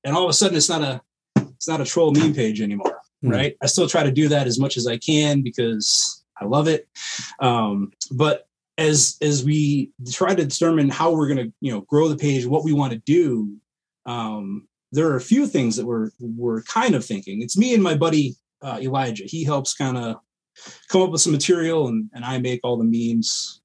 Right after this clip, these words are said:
Speaker 1: And, uh, every once in a while, he'll troll the comments. He's got a couple of fake accounts that he likes to get people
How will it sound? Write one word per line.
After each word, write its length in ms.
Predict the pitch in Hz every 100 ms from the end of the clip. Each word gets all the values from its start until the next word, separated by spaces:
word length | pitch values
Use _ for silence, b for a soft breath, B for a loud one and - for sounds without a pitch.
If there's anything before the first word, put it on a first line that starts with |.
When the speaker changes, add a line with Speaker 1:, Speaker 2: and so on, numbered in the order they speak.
| -
Speaker 1:
And, 320 | 110 104 101
uh, 280 | 101 147 - 151
every 120 | 151
once 240 | 143 139
in 60 | 139
a 20 |
while, 120 | 127
he'll 140 | 113 120
troll 260 | - 131
the 80 | 107
comments. 520 | - 120 113 98 98 -
He's 140 | 107
got 140 | 107 104
a 40 |
couple 340 | - 110 107 104
of 60 |
fake 280 | - 113 101
accounts 400 | - - 107 104
that 80 | 104
he 80 | 110
likes 280 | 104 104 -
to 60 |
get 140 | 110 120
people 400 | 113 110 104